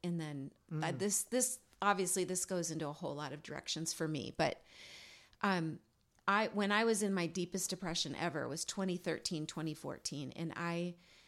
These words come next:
Speaker 1: um, I could not see myself in the future.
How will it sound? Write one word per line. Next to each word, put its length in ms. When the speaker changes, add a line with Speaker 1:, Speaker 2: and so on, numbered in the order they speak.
Speaker 1:
um, 320
I 80
could 240
not 240
see 180
myself 480
in 80
the 80
future. 560